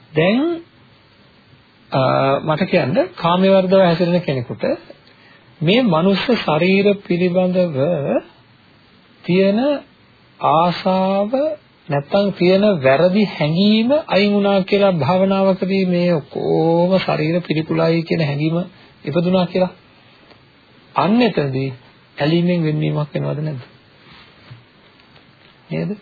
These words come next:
නැවත නූපදින තත්යකටම ඒ ඇලීම, දැන් ඇලීම වෙන්වීම සිද්ධ වෙන තාවකාලිකව. දැන් භාවනාවක් කරන කෙනෙකුට අ, අසුභ භාවනාවක් කරන කෙනෙකුට එක මොහොතක එන්න පුළුවන් අදහසක් තියෙනවා.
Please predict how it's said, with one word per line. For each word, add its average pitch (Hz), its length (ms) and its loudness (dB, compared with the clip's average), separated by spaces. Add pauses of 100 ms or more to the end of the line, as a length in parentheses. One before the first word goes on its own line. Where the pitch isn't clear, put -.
(760)
නැවත 180 520 2
නූපදින 233 640 2
තත්යකටම 233 840 0 (1200)
ඒ 170 120 2
ඇලීම, 190 300 4
දැන් 156 380 0
ඇලීම 165 300 2
වෙන්වීම 156 400 2
සිද්ධ 151 220 -2
වෙන 185 180 0
තාවකාලිකව. 123 560 -4
දැන් 120 220 -8
භාවනාවක් 120 540 -6
කරන 120 260 -8
කෙනෙකුට 117 380 -10 (840)
අ, 143 60 -4 (320)
අසුභ - 280 -2
භාවනාවක් 127 560 0
කරන 123 220 -4
කෙනෙකුට 120 360 -8
එක 196 180 0 (160)
මොහොතක 131 440 -4
එන්න 175 240 -2
පුළුවන් 139 340 -4
අදහසක් 120 440 -6
තියෙනවා. 127 340 -4